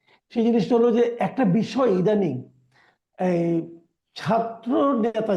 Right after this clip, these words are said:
যারা আছেন, যারা নাকি এই আন্দোলনের সম্পূর্ণ কৃতিত্বের দাবিদার বলে নিজেদেরকে প্রচার করছেন, তাদের মধ্যে একটা জিনিস,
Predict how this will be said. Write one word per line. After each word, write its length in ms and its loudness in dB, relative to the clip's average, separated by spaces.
যারা 220 0
আছেন, 380 -6
যারা 220 2
নাকি 300 -2
এই 120 2
আন্দোলনের 720 0
সম্পূর্ণ 520 -2
কৃতিত্বের 840 -2
দাবিদার 540 2
বলে 160 -2
নিজেদেরকে 440 -8
প্রচার 360 2
করছেন, 360 -6
তাদের 300 6
মধ্যে 260 6
একটা 220 6
জিনিস, 340 2